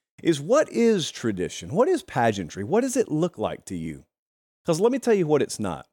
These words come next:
It's not the same thing rinsed and repeated in every venue you go to.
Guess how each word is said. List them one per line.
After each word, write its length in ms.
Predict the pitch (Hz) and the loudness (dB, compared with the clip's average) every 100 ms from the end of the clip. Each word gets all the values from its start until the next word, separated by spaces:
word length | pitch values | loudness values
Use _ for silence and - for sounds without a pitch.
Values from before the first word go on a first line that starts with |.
| _ _ _ | _ _ _
It's 220 | 170 - 185 | 0 0 2
not 260 | 240 170 | 2 2
the 80 | 147 | 0
same 420 | - 151 165 202 | 0 2 2 0
thing 420 | 185 131 127 135 | -2 0 2 2
rinsed 380 | 107 113 101 - | 2 2 2 -2
and 160 | 170 165 | -4 0
repeated 560 | 180 - 107 101 110 | -2 0 0 4 2
in 220 | - 127 - | 2 0 2
every 380 | 110 104 120 | 0 2 0
venue 360 | 113 107 104 110 | 2 0 0 0
you 180 | 117 165 | 2 2
go 220 | 233 220 | 2 2
to. 340 | - 95 69 | 0 -6 -6